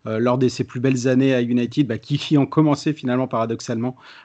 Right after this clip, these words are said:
quand United avait commencé à plonger avec, euh, avec Sir Alex. Donc, euh, bon, sept points sur neuf pour Manchester United, hein, qui reviennent à égalité de, de points avec le même nombre de matchs joués,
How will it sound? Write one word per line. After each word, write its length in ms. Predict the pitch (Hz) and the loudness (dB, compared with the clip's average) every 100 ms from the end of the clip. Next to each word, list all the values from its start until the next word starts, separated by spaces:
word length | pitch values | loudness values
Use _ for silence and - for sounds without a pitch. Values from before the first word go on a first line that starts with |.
| - | -4
quand 140 | 151 | 2
United 460 | 135 131 131 - 143 | 4 4 2 2 2
avait 180 | 123 117 | 2 0
commencé 380 | 127 123 117 123 | -2 -2 -2 -4
à 80 | |
plonger 400 | 117 123 120 127 | -4 -4 -2 -2
avec, 320 | 123 110 107 110 | -2 -4 -6 -8
euh, 200 | 101 98 - - - - - - | -10 -10 -16 -18 -16 -14 -14 -2
avec 240 | 131 131 | 2 2
Sir 160 | - 139 | 2 2
Alex. 400 | 131 147 180 147 | 4 4 2 0
Donc, 320 | 143 147 147 | 2 2 4
euh, 140 | 151 139 | 2 4
bon, 260 | 151 165 - _ _ - | 2 2 -2 _ _ -18
sept 240 | - 160 | -4 -2
points 120 | 196 | 0
sur 200 | 185 190 | 0 2
neuf 200 | 165 170 | 4 2
pour 120 | - 151 | 2 4
Manchester 500 | 147 147 143 156 147 | 2 2 -2 2 4
United, 520 | 147 143 135 170 180 | 6 4 0 -6 -2
hein, 120 | 147 | -4
qui 140 | - | -2
reviennent 240 | 131 143 139 | -2 2 2
à 60 | |
égalité 480 | 135 131 139 139 165 | 2 2 0 0 -2
de, 260 | 135 131 127 | 0 0 2
de 120 | 131 | 0
points 300 | 127 151 147 | -2 0 2
avec 220 | 127 120 | 2 -2
le 60 | 123 | 0
même 200 | 131 143 | 4 4
nombre 200 | 143 143 | 4 2
de 80 | 131 | 2
matchs 300 | 127 127 135 | 0 -2 -6
joués, 280 | 117 131 | -2 -2